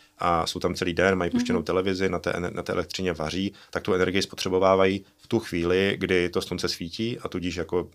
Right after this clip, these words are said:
Speaker 1: je tam ta přímá spotřeba. Pokud naopak v té, v tom bytě bydlí někdo, kdo třeba je celý den někde v práci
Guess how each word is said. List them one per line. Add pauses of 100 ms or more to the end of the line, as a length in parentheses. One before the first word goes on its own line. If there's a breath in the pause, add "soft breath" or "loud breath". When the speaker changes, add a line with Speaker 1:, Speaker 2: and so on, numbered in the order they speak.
Speaker 1:
je
tam
ta
přímá
spotřeba. (220 soft breath)
Pokud
naopak
v
té,
v
tom
bytě
bydlí
někdo,
kdo
třeba
je
celý
den
někde
v
práci